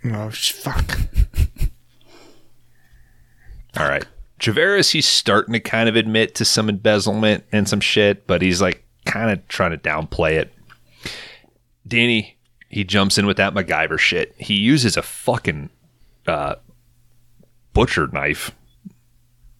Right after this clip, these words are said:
Speaker 2: hacks away at the fucking gas line underneath the counter. He, uh,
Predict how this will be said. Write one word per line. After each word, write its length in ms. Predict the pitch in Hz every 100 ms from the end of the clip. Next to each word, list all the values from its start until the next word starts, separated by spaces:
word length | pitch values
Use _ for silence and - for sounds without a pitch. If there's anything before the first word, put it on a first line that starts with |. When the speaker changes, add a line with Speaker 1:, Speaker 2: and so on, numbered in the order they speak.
| _ _ _ _ _ _ _ _ _ -
Speaker 2:
hacks 420 | - 113 123 -
away 240 | 90 90 90
at 80 | -
the 60 |
fucking 380 | - - - 82
gas 400 | - 82 95 -
line 320 | 73 71 71 - _ _ _ _ -
underneath 400 | 87 85 82 -
the 60 | -
counter. 500 | - 85 73 73 - _ _ _ _ _ _ - - - _ _ _
He, 320 | - 180 165
uh, 280 | 151 147 -